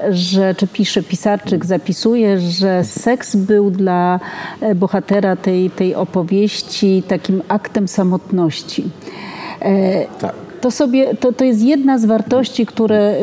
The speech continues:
Speaker 1: które podważa się, e, w, w tej książce, w tym pokoleniu. No, d-, stereotypowo seksualność, seks,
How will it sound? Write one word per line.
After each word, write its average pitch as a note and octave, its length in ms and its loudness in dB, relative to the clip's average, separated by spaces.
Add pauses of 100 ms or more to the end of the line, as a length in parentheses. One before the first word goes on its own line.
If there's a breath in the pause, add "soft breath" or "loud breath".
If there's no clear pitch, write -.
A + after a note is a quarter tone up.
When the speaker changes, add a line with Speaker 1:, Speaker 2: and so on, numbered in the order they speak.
Speaker 1:
które G3+ 540 2 (360)
podważa F3+ 680 2
się, F3+ 180 0
e, E3 360 4 (600)
w, F3+ 540 0
w - 80 -12
tej F3+ 180 0
książce, G3 520 0
w - 40 -14
tym F3+ 180 -2
pokoleniu. F#3+ 600 2
No, E3+ 140 0
d-, F#3 460 -2
stereotypowo A3+ 1000 2 (560 loud breath)
seksualność, G#3+ 840 0
seks, - 420 -2